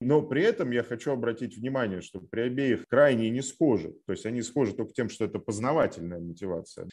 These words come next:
А по сути это разные аргументы совершенно. Убийство никуда не девается. Вот такого рода вопросы,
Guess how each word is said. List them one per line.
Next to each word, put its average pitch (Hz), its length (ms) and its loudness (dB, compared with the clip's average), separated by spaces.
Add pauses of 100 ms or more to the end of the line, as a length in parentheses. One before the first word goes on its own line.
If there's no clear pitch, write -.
(140)
А 208 120 0
по 120 140 0
сути 151 280 -2
это 117 140 -2
разные 92 340 2
аргументы 107 540 -4
совершенно. - 720 -10 (320)
Убийство 123 760 2
никуда 104 480 -2
не 95 160 -4
девается. 95 640 -4
Вот 113 200 -6
такого 117 420 0
рода 110 260 2
вопросы, 104 640 0